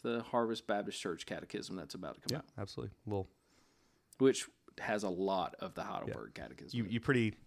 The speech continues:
Speaker 2: blatantly say in the introduction that basically none of the questions and answers are anything that we come up with. It was all borrowed from everywhere <laughs> else. So
Speaker 1: Yeah,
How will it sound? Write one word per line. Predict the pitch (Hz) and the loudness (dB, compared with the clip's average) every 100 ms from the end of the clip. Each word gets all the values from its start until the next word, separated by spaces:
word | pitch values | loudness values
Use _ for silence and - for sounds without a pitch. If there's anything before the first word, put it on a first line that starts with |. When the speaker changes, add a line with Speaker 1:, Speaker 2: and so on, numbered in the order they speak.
| - - | -18 -12
Speaker 2:
blatantly | 110 113 113 98 104 98 | 2 6 6 6 4 4
say | 95 104 98 95 | 2 4 4 4
in | 92 | 2
the | 95 | 2
introduction | 95 95 92 92 - 92 82 85 | 2 2 0 0 0 -2 -2 -2
that | 90 87 - - - _ - | -2 -4 -8 -20 -20 _ -4
basically | 107 107 - 104 | 0 0 2 4
none | 98 95 | 6 6
of | 90 | 4
the | |
questions | 92 95 - 92 87 | 4 2 2 -2 0
and | 90 | 0
answers | 92 90 90 87 | 0 0 -2 0
are | |
anything | 90 95 95 92 | 2 2 2 0
that | 87 | 0
we | 92 | -2
come | 90 85 | -2 -2
up | 82 | -2
with. | 90 87 - | -4 -6 -6
It | |
was | 95 | -4
all | 92 90 85 - 127 | -2 -2 -4 -10 -2
borrowed | 98 90 92 | 0 2 0
from | - 95 92 95 - - - - - | -2 -2 -2 -2 -8 -20 -20 -8 -2
everywhere | 101 101 101 | 2 4 6
<laughs> | 107 | 6
else. | 117 - | 6 4
So | - - - - - - | 0 2 2 0 -8 -18
Speaker 1:
Yeah, | - 62 65 76 | -16 -14 -14 -14